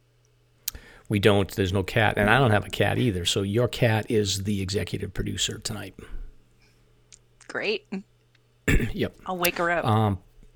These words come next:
Speaker 1: yeah, but, you know, the good thing about having part two is that we dropped epi-, uh, the part one, and then I had a bunch of people coming out of the woodwork,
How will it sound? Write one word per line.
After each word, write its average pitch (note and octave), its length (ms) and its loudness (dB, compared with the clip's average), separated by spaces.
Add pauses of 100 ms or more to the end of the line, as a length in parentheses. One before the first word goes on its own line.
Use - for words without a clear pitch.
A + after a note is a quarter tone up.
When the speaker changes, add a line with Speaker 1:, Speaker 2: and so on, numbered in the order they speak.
(120)
Speaker 1:
yeah, A#2 240 6
but, A#2+ 180 6
you C#3 60 10
know, D#3 100 8
the C3+ 80 10
good D3 220 8
thing C3+ 160 8
about A2 260 4
having G#2+ 260 4
part G#2 220 8
two F#3+ 340 2
is G#2 160 0
that A2+ 160 0
we A#2+ 140 0
dropped B2 300 4
epi-, D3+ 240 2
uh, C3 320 -4
the B2 180 -2
part A2 320 4
one, G#2+ 460 0 (300)
and G#2+ 140 0
then A2+ 120 4
I A2 80 2
had A2+ 160 2
a - 20 0
bunch A#2 320 0
of A2 60 -4
people A#2+ 260 0
coming A2 320 0
out G#2 140 0
of F#2+ 60 -2
the G2 60 -2
woodwork, F#2+ 720 0